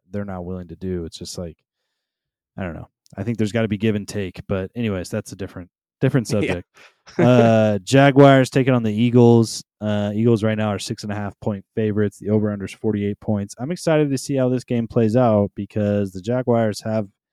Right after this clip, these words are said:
Speaker 1: and I talked about it in the, not to toot my own horn, but the, the Jaguars were a team that I thought would be much improved this year. Um, I think Trevor Lawrence got a really bad rap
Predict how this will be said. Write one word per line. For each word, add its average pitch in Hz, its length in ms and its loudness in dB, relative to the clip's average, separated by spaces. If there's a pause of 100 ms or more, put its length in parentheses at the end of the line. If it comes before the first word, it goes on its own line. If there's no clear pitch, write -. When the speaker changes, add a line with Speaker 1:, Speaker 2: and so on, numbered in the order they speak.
(640)
Speaker 1:
and 92 180 -10
I 185 120 -10
talked 135 320 -8
about 165 340 -2
it 175 160 -2
in 175 140 -6
the, 175 200 -4
not 170 200 -8
to 165 120 -12
toot 190 160 -6
my 170 140 -6
own 180 240 0
horn, 185 540 -2 (120)
but 139 380 0 (160)
the, 123 140 -8 (100)
the 113 80 -6
Jaguars 131 500 0
were 117 200 2
a 107 80 -2
team 117 320 -2
that 104 100 -2
I 113 140 0
thought 113 260 0
would 107 240 0
be 107 180 -2
much 107 320 -4
improved 110 520 0 (440)
this 113 220 -10
year. 110 440 -4 (100)
Um, 98 480 -8
I 98 80 -8
think 104 240 -14
Trevor 101 280 -4
Lawrence 101 300 -4
got 101 160 -8
a 98 60 -4
really 101 180 0
bad 98 260 -8
rap 92 300 -6